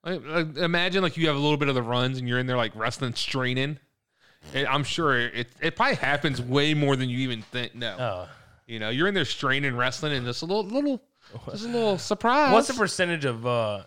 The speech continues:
Speaker 2: streaks in your sh-, your underwear after a fight? <laughs>
Speaker 1: I don't know. A lot of times, like,
Speaker 2: Thirty-five percent.
Speaker 1: so I think a lot of times <laughs> fighters have to, like, hand over part of their fight gear for auctions. So you might be able to buy a little streaky underwear, streaky shorts.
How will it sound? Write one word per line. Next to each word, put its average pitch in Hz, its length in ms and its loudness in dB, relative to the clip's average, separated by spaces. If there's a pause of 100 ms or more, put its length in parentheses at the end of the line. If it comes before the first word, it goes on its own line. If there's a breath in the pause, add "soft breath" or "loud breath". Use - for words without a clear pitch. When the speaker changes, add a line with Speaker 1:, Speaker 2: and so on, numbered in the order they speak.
Speaker 2:
streaks 175 480 -4
in 151 80 -6
your 131 160 -2
sh-, - 280 -10
your 131 220 0
underwear 139 480 4
after 127 320 0
a 110 60 -4
fight? 107 460 -6 (200)
<laughs> - 220 -20
Speaker 1:
I - 60 -12
don't 110 160 -6
know. 120 260 -2 (600 loud breath)
A 120 60 2
lot 131 220 4
of 175 80 0
times, 175 340 4
like, 190 80 10
Speaker 2:
Thirty-five 165 380 8
percent. 95 320 -6 (120)
Speaker 1:
so - 140 2
I 139 60 2
think 190 240 -2
a 180 40 2
lot 147 200 6
of 147 80 2
times 151 280 2
<laughs> - 0 -
fighters 135 380 2
have 131 220 0
to, 131 80 0
like, 113 180 2 (280)
hand 135 320 -2
over 120 220 2
part 120 280 2
of 120 80 2
their 113 140 0
fight 117 320 -4
gear 135 340 0 (180)
for 120 220 -2
auctions. 147 540 0 (800 soft breath)
So - 140 -8
you 151 180 -2
might 165 280 2
be 180 120 4
able 160 120 4
to 143 80 2
buy 143 280 4
a 139 80 4
little 135 280 2
streaky 151 480 -2
underwear, 143 480 2
streaky - 340 -2
shorts. 165 640 0